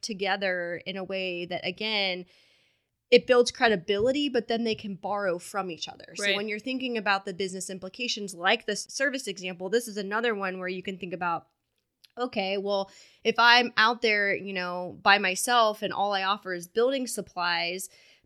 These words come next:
Speaker 1: but then there's this other company that offers all these services, then they can reach scale and also cross prom-, promote selling opportunities. And if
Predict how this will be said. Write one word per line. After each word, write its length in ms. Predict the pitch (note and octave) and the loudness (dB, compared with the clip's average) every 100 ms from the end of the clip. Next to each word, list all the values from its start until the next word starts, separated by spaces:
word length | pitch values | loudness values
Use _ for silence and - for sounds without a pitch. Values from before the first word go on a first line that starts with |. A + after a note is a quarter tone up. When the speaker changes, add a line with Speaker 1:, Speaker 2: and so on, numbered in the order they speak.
| - | 2
Speaker 1:
but 140 | G#3 | 2
then 160 | A3 A3 | 2 0
there's 260 | G#3 G3+ | 0 -2
this 160 | G#3 G3+ | -4 0
other 260 | F#3+ G#3 | 0 0
company 460 | G3+ A#3 A3+ A3+ G#3 | -4 -6 -4 -2 0
that 100 | G3+ | 0
offers 340 | - G3 F#3+ F#3+ | 0 -2 -4 -6
all 140 | F#3+ | -4
these 200 | F3+ F#3 | -4 -4
services, 720 | - C#4 C4+ - G3 F#3+ F#3 F#3 | -2 -2 -2 -4 -4 -4 -6 -6
then 340 | G3 F#3 F#3 F#3 | -4 -2 -4 2
they 180 | G#3 B3+ | 4 4
can 240 | - G#3 | 0 -6
reach 320 | F#3+ F3+ - | -6 -6 -6
scale 480 | - G3 F#3 F3 F3 | -6 -4 -4 -4 -4
and 180 | - F#3 | -4 -4
also 380 | D#3+ F#3 - F3+ | -4 -4 -4 -6
cross 380 | - F#3 F#3+ | -2 -4 -4
prom-, 260 | - F#3+ - - - | -8 -12 -12 -14 -6
promote 320 | A3+ G2+ - | -2 -2 -2
selling 380 | - B3 B3 G3 | 0 2 2 0
opportunities. 960 | F3 F#3 - F#3+ F3 E3+ E3+ F3+ G3 | 0 -4 -4 -6 -4 -6 -4 -6 -6
And 160 | - F#3 | -8 -4
if 140 | F#3 | -4